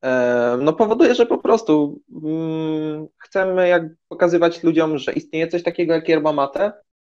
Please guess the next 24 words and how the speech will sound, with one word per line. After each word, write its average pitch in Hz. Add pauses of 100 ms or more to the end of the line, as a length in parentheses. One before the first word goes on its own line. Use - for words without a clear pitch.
(540)
i 151
że 151
to 156
stanowi 151
bardzo 147
dobrą 143
opcję 139
dla 135
ludzi, 131 (140)
e, 127
zarówno 175
pracujących, 175
uczących 156
się, 139 (520)
czy 175
po 180
prostu 160
jako 143 (180)
tak -
naprawdę 160
alternatywa 156
jakiegokolwiek 147
napoju, 123
tak? 151